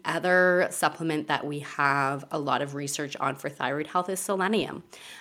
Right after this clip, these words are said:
Um, so very simple micronutrient. A bottle of selenium may cost fourteen dollars, right? This is not a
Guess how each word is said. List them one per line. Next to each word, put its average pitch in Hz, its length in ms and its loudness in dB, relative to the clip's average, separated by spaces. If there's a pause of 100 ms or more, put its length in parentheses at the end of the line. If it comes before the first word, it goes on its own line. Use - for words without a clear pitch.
Um, 151 280 2
so 165 140 -2
very 156 400 0
simple 156 380 -2
micronutrient. 147 1160 -2 (100)
A 147 80 -4
bottle 143 480 -2
of 151 100 -6
selenium 143 720 -2
may 135 200 -2
cost 139 680 -2
fourteen 151 520 -4
dollars, 131 560 -2
right? 135 200 0
This 143 180 -4
is 143 140 -8
not 143 280 0
a 135 340 -2